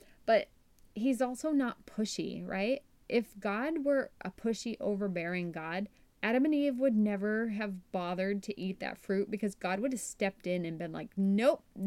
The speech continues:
don't touch that. I already told you, don't touch that." But he didn't. He let them make their decisions, right? So he lets us do that. He is a loving father. I don't know what your relationship with your father looked like, your, your earthly father.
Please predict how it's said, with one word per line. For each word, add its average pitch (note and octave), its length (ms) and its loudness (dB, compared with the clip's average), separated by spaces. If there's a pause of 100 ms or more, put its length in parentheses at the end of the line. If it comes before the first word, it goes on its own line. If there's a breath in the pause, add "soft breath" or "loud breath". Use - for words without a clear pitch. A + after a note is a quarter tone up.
don't C4+ 280 6
touch G#4 180 0
that. D4+ 260 0
I G#3+ 140 -2
already E4 220 2
told E4 320 0
you, B3+ 160 2
don't G#3+ 280 2
touch D4+ 220 -2
that." C#4 240 -2 (440 loud breath)
But B3 120 2
he A3+ 80 4
didn't. A#3 540 2
He G#3 140 0
let A3 360 -2
them C4 220 4
make G#3 240 0
their G3 120 -2
decisions, F3 720 -8
right? F#3+ 280 -4 (320 loud breath)
So - 120 -4
he A#3 160 0
lets G#3+ 400 -4
us A#3+ 180 -2
do G3 180 -4
that. - 220 -6
He C#4 220 -4
is C#4+ 100 -2
a D#4+ 80 4
loving A#3 600 0
father. - 580 -6 (340 soft breath)
I G#3+ 80 -2
don't C4 320 6
know C4+ 360 2 (280 soft breath)
what A3+ 180 0
your A3 300 2
relationship A#3 800 0
with G#3 160 -4
your F3+ 160 -2
father G3 640 -4
looked F3+ 380 -8
like, G#3+ 320 -6
your, F#3 140 -4 (160)
your F3+ 260 -6
earthly F#3 420 -6
father. C#4 480 -4